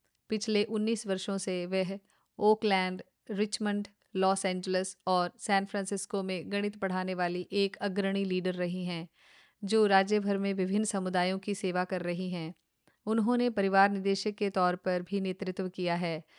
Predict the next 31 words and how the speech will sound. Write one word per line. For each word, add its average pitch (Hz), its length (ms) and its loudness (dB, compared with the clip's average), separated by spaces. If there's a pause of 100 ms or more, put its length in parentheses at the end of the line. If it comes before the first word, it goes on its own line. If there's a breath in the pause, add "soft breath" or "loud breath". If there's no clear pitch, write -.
(240 loud breath)
और 185 420 6
सामुदायिक 196 640 4
सहभागिता 185 800 0
बोर्ड 190 280 0
की 196 140 -2
अध्यक्षा 180 640 -2
और 185 220 2
क्षेत्रीय 202 580 0
अधीक्षक 190 480 -2
के 196 120 -2
तौर 180 260 2
पर 185 160 -2
स्कूलों 185 500 0
और 180 220 2
परिवारों 185 460 2
के 185 180 0
बीच 185 400 -4
मजबूत 190 500 -2 (140)
साझेदारी 180 600 0
का 185 140 -2
निर्माण 175 400 -2
किया। 165 380 0 (640 soft breath)
वर्तमान 220 560 4
में 196 360 -2
वह 185 340 0 (300 soft breath)
एस 214 300 2
एफ 202 240 2
यू 202 180 0
एस 180 240 0
डी 190 240 -2
के 180 420 -2